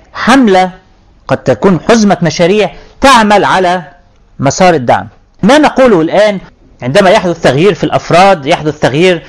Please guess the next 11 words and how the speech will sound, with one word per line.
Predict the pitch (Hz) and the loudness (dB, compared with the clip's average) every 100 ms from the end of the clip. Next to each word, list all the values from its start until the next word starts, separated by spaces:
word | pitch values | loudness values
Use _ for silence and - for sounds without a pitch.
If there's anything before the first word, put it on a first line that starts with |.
| - 151 | -8 0
يبدو | 208 139 147 | 0 0 -6
صوري | - 214 185 160 | -2 0 2 0
أو | 143 | -2
يبدو | 196 147 143 | -4 -2 -2
رمزي، | 165 214 170 220 214 - _ - | 0 -2 -4 -6 -8 -14 _ -4
يبدأ | 175 269 208 190 | 0 0 0 -2
التحول | 170 - 175 220 220 214 220 185 - _ _ _ _ _ _ | -4 -6 -2 0 2 0 -2 -6 -14 _ _ _ _ _ _
من | 156 175 | -6 -2
الحالة | 160 - 254 | -2 0 0
الثورية | 214 - 170 165 196 170 160 160 | 0 0 0 2 0 0 -2 -4
المتناثرة | 139 135 131 131 120 - 214 180 | -6 -6 -4 -4 -2 0 2 2